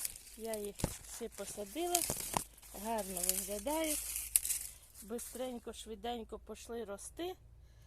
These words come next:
Набагато швидше ті, що з куща, бо вже було набагато тепліше, комфортніше їм.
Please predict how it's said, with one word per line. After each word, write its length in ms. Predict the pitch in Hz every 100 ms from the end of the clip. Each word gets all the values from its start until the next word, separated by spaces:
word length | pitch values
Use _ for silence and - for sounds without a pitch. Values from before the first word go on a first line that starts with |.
| - - 214
Набагато 600 | 220 226 220 233 - 214
швидше 560 | - 240 233 - 208
ті, 280 | - 294 339
що 380 | - - 233 277 - - - - - - - -
з 40 | -
куща, 500 | 262 - - 175 170
бо 120 | 175
вже 200 | 196 233
було 300 | 226 226 226
набагато 540 | 220 208 208 220 208 190
тепліше, 680 | - 185 - 311 359 - 277
комфортніше 840 | 202 202 - 302 339 302 302 -
їм. 280 | 285 277 285